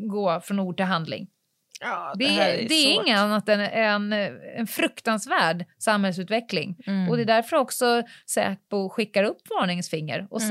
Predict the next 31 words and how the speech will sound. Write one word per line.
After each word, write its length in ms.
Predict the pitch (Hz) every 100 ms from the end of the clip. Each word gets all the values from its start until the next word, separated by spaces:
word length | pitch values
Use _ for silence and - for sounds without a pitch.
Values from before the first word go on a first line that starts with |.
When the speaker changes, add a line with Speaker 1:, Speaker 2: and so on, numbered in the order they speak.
| 190
Speaker 1:
säger 180 | 202
att 180 | 175 170
det 200 | 208 320
är 60 | 294
de 280 | 247 233 240
vi 80 |
är 40 | 220
rädda 320 | 226 185 247
för, 320 | - 185 165 - - _
kopplat 460 | - 294 - 233 240
då 100 | 196
till 160 | 220
terrorhotet. 1300 | - 269 247 196 196 196 - 180 320 415 - 151 - -
Speaker 2:
Mm. 360 | 208 208 220 -
Speaker 1:
Det 60 | 254
är 40 |
Speaker 2:
Mm. 80 | 214
Speaker 1:
de 280 | 254 311 330
som 160 | 320
gör 420 | 269 269 415 214 175
att 220 | - -
vi 60 | 202
plockar 340 | 226 208 208
upp 220 | 254 339
terrorhotet. 420 | - 185 170 165
Det 160 | 165 339
är 40 |
våldsbejakande, 1120 | 302 320 277 - 233 262 285 - 254 254 254 247
ensamagerande 720 | 262 233 226 202 202 208 202
unga 360 | - 226 190 190
män 420 | 170 165 175